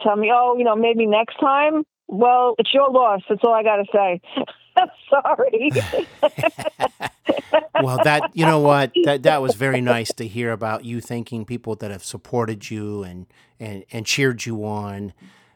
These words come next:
Speaker 2: That's very nice to acknowledge them, and it makes a big difference, doesn't it, having that kind of support?
Speaker 1: Yeah, it, it does. I mean,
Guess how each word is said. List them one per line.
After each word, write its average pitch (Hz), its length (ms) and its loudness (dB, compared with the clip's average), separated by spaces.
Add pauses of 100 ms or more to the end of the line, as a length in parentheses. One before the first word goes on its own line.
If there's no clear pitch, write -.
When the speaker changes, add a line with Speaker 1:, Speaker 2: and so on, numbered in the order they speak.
(100)
Speaker 2:
That's 117 240 -6
very 120 260 -2
nice 113 380 -4
to 98 600 -12
acknowledge 110 640 -6
them, 104 340 -6
and 85 300 -14 (260)
it 107 140 -10
makes 127 300 0
a 113 80 -4
big 131 280 0
difference, 113 440 -2
doesn't 90 320 -6
it, 71 140 -20
having 107 260 -10
that 98 160 -10
kind 101 200 -10
of 92 80 -10
support? 95 560 -10
Speaker 1:
Yeah, 240 540 0
it, 220 280 -2
it 240 180 0
does. 269 220 -2 (320)
I 285 100 2
mean, 285 200 -2